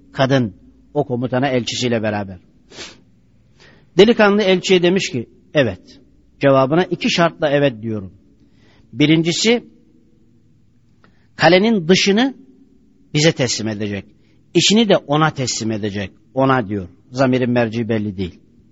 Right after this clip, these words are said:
Kalenin dışını bize teslim edecek.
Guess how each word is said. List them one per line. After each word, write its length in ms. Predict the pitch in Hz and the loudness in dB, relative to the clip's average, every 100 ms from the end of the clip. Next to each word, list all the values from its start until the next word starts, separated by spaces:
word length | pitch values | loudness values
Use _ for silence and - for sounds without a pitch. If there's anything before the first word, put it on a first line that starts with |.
| _ _ _ _ _ - - | _ _ _ _ _ -20 -12
Kalenin 480 | - 165 190 226 208 | 2 4 6 2 2
dışını 320 | 190 208 240 | 2 2 2
bize 200 | 208 190 | 2 2
teslim 360 | 226 196 - 185 | 2 0 -2 0
edecek. 420 | 175 175 208 240 | 0 0 -2 -4